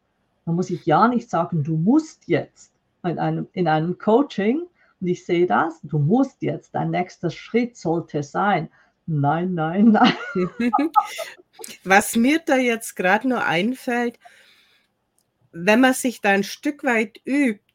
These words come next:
Speaker 2: in dieser Sprache, ist es eventuell auch sehr nützlich, wenn ich in Meetings bin. Wenn ich weiß, wie der Gegenüber normalerweise ist.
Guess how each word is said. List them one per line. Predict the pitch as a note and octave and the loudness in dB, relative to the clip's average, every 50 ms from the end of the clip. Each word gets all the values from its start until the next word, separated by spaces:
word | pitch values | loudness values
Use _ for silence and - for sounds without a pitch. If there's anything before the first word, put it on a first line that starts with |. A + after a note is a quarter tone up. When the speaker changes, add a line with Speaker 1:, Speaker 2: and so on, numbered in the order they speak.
| _ - | _ -6
Speaker 2:
in | F#3+ G3 G3 F#3+ | -4 -4 -4 -4
dieser | - A3+ A#3+ B3+ - - B3+ B3 | -4 -4 -6 -4 -4 -4 -6 -6
Sprache, | - - - _ - G#3+ A3 A3 A#3 B3 C4+ C4+ - - D#3+ E3+ C4+ F#4 F#4+ _ _ _ _ - - _ _ _ - | -6 -10 -16 _ -10 -6 -2 -2 0 0 -2 -4 -4 -4 -4 -2 -2 -4 -8 _ _ _ _ -20 -20 _ _ _ -2
ist | - A#3 - - - A#3 | -2 -2 -2 -4 -6 -6
es | A3 - - - - | -6 -6 -6 -6 -4
eventuell | F#3+ F3+ G3 G3+ A3+ A3+ - - A3+ G#3+ G3+ G3 | -2 0 0 0 0 -2 -2 -2 0 2 2 2
auch | F3+ F3 F#3+ | 2 2 0
sehr | F#3 - - - A3+ A#3 C4+ F4 | -2 -4 -4 0 2 2 4 4
nützlich, | E4 C4+ A#3+ B3+ C#4+ C#4 - - - D4 D4 D#4 D#4+ - - - | 4 4 4 2 0 -2 -6 -10 -6 -4 -2 -2 -4 -4 -6 -4
wenn | G#3+ A3+ A#3+ | -4 -2 -2
ich | A#3+ A#3 - B3+ | -4 -4 -4 -4
in | B3 B3+ C4 | -2 0 0
Meetings | C#4 D#4 E4 E4 - F4 C#4+ C4+ C4+ - - - - | 2 2 0 0 0 -2 -2 0 -2 -4 -6 -10 -8
bin. | - D#3 C#3 C#3 C#3 C#3+ - _ _ _ _ _ _ _ _ _ _ _ _ _ _ _ _ _ _ _ _ - | -6 -6 -6 -6 -8 -10 -14 _ _ _ _ _ _ _ _ _ _ _ _ _ _ _ _ _ _ _ _ -2
Wenn | G3 G#3 A3 A#3 | 2 2 2 2
ich | A#3+ A3+ - - - | 0 -2 -4 -4 0
weiß, | G3+ G3 G#3 G#3+ A#3+ D4+ E4 - - - | 4 4 6 6 4 2 -2 -4 -6 -8
wie | B3 A#3+ | -8 -6
der | - A#3 A3+ | -4 -6 -6
Gegenüber | - A3+ G#3+ G#3 G#3 G#3+ G3+ - - G#3 A#3+ C4+ B3+ - C4 C4 | -4 -4 -6 -4 -4 -6 -8 -6 -4 -4 -4 -2 -2 0 0 0
normalerweise | B3 A3+ G#3+ G#3 G3+ G3+ G3 F#3+ G3 G#3 A3+ B3+ B3 A#3 G3+ F3+ E3+ E3+ F3 F3 - - - A#2 | 0 0 0 0 0 0 0 2 2 2 2 0 -2 -4 -4 -2 -2 -2 -4 -4 -6 -10 -10 -10
ist. | D2 F2+ C#3 C#3+ - - - - | -10 -10 -12 -12 -14 -18 -20 -20